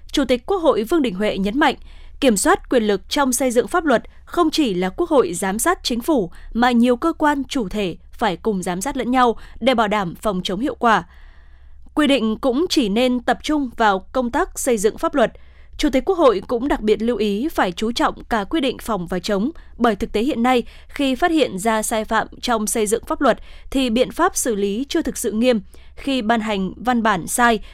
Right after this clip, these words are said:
thì việc quy trách nhiệm cũng chưa rõ. Chủ tịch Quốc hội đề nghị Đảng đoàn Quốc hội tiếp tục chỉ đạo việc tổng kết, rà soát, đánh giá việc thực hiện luật ban hành văn bản quy phạm pháp luật nhằm hoàn thiện quy trình xây dựng pháp luật,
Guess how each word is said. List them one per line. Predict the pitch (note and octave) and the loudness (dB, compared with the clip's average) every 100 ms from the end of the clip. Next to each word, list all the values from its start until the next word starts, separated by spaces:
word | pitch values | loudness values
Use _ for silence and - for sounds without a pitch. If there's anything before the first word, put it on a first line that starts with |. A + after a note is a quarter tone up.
| - | -6
thì | - C4+ | -2 0
việc | A#3+ B3+ B3 - | 0 -2 -2 0
quy | E4 | 2
trách | D#4 F#4+ | 2 0
nhiệm | D#4+ B3 - | 2 2 2
cũng | - A3 | 2 2
chưa | A#3 B3+ | 2 2
rõ. | G#3 G3+ D#4 - - - - | 4 6 4 0 -12 -20 -2
Chủ | D#4+ | 0
tịch | C#4 D#4 | 0 0
Quốc | F4+ | 2
hội | D4+ G#3 | 2 2
đề | G#3 G#3+ | 0 0
nghị | A3 A3 - - | 0 -2 -4 -6
Đảng | G#3+ G#3+ F#3 | -2 -2 0
đoàn | G3+ F#3 | -2 -2
Quốc | F4 | -2
hội | E4 A#3 - - - | 2 2 2 -10 -4
tiếp | F4+ F#4 | -2 2
tục | B3+ - | 0 0
chỉ | - A#3+ | -4 0
đạo | G3+ F#3+ - | 2 0 0
việc | G#3 G3 - | -2 -2 -2
tổng | G#3 E3 | -2 -2
kết, | C#4 F4+ | -4 -4
rà | G#3 G#3 | -4 -4
soát, | F3+ C4+ F4 - - | 0 0 0 -4 -8
đánh | G#3+ A#3+ | 0 0
giá | A#3+ A3+ A#3 | 2 0 0
việc | D#4+ B3+ | -2 -4
thực | A3 | -2
hiện | A3 G#3 | -2 -2
luật | G#3 A3 G#3+ | -2 -4 -2
ban | A#3 D4 | -2 -2
hành | B3 F#3+ | -2 -4
văn | G3 C#4+ B3 | -4 -4 -2
bản | G#3+ D#3+ | -2 -4
quy | A#3+ A#3+ | -6 -2
phạm | A#3 F3+ F3+ - - - - - | -2 -2 -6 -12 -18 -18 -20 -4
pháp | E4 D#4 | -2 4
luật | A3+ - - - - | 2 2 -8 -12 0
nhằm | A#3 A#3 A3 | 4 4 2
hoàn | A#3 G#3+ | 0 0
thiện | A#3+ F#3+ | 0 0
quy | - E4 | 0 0
trình | - A3+ | 0 -4
xây | G3 D4 | -4 -4
dựng | B3+ - | -4 -6
pháp | D#4+ | -2
luật, | D4 A3 | 0 0